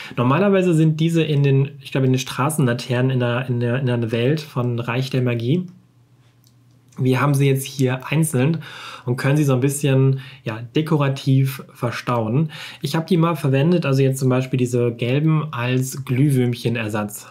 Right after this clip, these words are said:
Habe ich die so ein bisschen um eine Laterne draußen rumschwirren lassen. Wenn man die ein bisschen verkleinert, ist das ganz schön. Ne? Also so ein bisschen der Glühwürmchenersatz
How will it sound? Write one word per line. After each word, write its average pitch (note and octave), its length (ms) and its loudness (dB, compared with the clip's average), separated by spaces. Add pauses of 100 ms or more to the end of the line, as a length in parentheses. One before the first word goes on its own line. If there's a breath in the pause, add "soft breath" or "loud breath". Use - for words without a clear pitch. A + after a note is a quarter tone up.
Habe A#2+ 180 -2
ich B2 60 0
die C3+ 80 0
so A#2+ 80 0
ein A#2+ 60 0
bisschen C3 240 0
um B2+ 120 0
eine A#2 100 0
Laterne C3 680 0
draußen C#3 460 0
rumschwirren D3 840 2
lassen. C3 320 2
Wenn B2 60 2
man B2 80 0
die A#2+ 100 0
ein B2 60 -2
bisschen B2+ 220 -4
verkleinert, B2 500 -2
ist - 160 -10
das C3 120 -4
ganz A2+ 220 -8
schön. F#3 280 2 (520 loud breath)
Ne? C3+ 300 2
Also B2+ 240 0
so B2+ 120 -4
ein B2+ 60 2
bisschen C3 240 0
der A#2 120 0
Glühwürmchenersatz C3+ 960 2